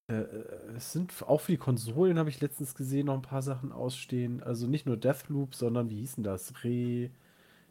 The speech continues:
Speaker 2: das ist so ein Action-Shooter für die Playsta-, Returnal oder so hieß das.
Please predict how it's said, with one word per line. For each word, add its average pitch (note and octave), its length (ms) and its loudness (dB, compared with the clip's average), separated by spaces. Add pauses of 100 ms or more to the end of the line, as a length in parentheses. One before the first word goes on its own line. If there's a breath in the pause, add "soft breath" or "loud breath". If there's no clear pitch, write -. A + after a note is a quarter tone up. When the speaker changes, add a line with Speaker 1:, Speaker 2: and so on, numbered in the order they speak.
Speaker 2:
das A#2+ 120 2
ist C3 140 0
so C#3+ 60 4
ein A2+ 80 -2
Action-Shooter D3 920 0
für C3 160 -8
die B2+ 120 0
Playsta-, B2+ 800 -6
Returnal B2 800 6
oder G2+ 220 2
so G2 120 -2
hieß G2 280 -6
das. F#2 160 -4